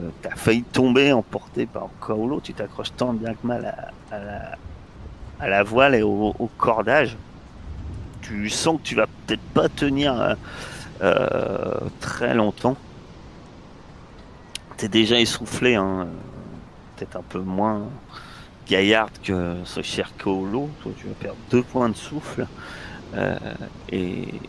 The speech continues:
et tu es pendu aussi, euh, accroché à un bout,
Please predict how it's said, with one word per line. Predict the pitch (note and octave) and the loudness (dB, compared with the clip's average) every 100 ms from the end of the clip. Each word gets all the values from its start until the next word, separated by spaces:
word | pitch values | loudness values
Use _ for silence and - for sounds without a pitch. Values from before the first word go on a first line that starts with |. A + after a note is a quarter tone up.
| - - - - - | -16 -20 -20 -12 -4
et | G#2 | -2
tu | - A#2+ | 6 6
es | |
pendu | A2+ - D3+ C3+ B2+ D3+ | 6 6 6 6 6 8
aussi, | A2 - - C#3+ | 8 6 0 0
euh, | G#2+ G2 - - | 0 0 -4 0
accroché | A2 - - A2+ - C#3 | 0 0 0 0 2 2
à | A2+ | 4
un | G2+ | 4
bout, | G#2+ A#2 C#3+ C#3 A2 G#2 F#2+ | 2 -2 -2 2 2 2 -2